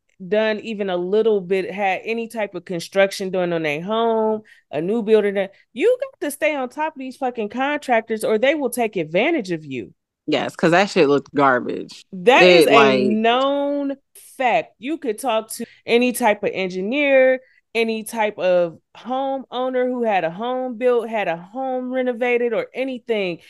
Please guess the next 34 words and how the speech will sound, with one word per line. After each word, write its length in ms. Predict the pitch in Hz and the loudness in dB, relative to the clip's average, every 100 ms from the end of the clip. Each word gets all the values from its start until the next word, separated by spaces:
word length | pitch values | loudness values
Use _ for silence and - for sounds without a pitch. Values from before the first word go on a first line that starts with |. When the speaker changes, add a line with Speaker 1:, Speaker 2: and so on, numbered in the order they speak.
| - | -20
Speaker 1:
you 600 | - 214 262 359 403 427 427 | -14 -4 2 4 4 2 0
cannot 840 | 330 240 220 226 247 262 277 - | -2 -2 -2 -2 -2 0 -2 -6
let 440 | 233 240 247 233 - | -4 0 2 0 -6
contractors 1080 | 262 254 247 247 247 220 220 214 208 208 - _ - 170 | -8 -6 -6 -2 0 0 0 0 0 -4 -12 _ -20 -2
believe 640 | 208 208 262 269 233 214 | 0 0 -2 -2 -4 -4
that 240 | 185 196 - | -2 -2 -4
you 140 | 254 | -6
not 240 | 240 220 214 | -4 -2 -2
gonna 180 | 220 196 | -4 -4
be 180 | 202 | -4
around, 480 | 202 196 190 170 156 | -2 -2 -2 -4 -6
'cause 200 | - 190 | -6 -4
they 220 | 208 277 | 0 0
will 200 | 330 254 | 0 -4
just 420 | 208 190 175 - - | -4 -4 -4 -8 -10
spend 320 | 262 311 277 | -4 -4 -2
your 180 | 277 269 | -2 -2
fucking 420 | 277 262 262 262 | -4 -6 -6 -6
money, 340 | 233 214 208 | -4 -4 -6
take 320 | 202 262 247 262 | -6 -2 -2 0
your 160 | 247 | -2
money, 400 | 247 214 208 190 | 0 -4 -4 -6
and 180 | 160 190 | -6 -4
not 220 | 208 196 | -2 -2
be 100 | 208 | -6
doing 320 | 180 202 214 | 0 0 2
what 100 | 196 | -2
the 80 | 180 | -4
fuck 300 | 170 220 220 | -4 -4 -4
they 140 | 220 208 | -4 -8
supposed 460 | 208 190 196 185 | -8 -6 -4 -6
to 60 | 170 | -8
be 120 | 165 | -8
doing. 340 | 156 160 147 | -4 -2 -4